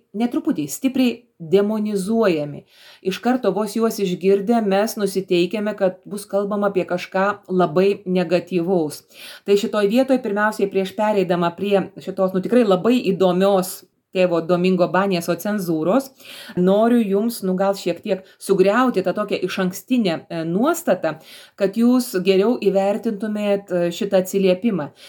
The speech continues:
Nes jeigu dabar iš karto mes skaitytume šitą atsiliepimą, tai galbūt, galbūt jūsų išankstinė nuostata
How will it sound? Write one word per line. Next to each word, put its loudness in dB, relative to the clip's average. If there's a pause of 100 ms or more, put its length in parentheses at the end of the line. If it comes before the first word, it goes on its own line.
(120)
Nes -2
jeigu 2
dabar 4
iš 2
karto -4
mes -2
skaitytume -4
šitą -4
atsiliepimą, -2
tai -2
galbūt, -2
galbūt 0
jūsų 0
išankstinė -2
nuostata -2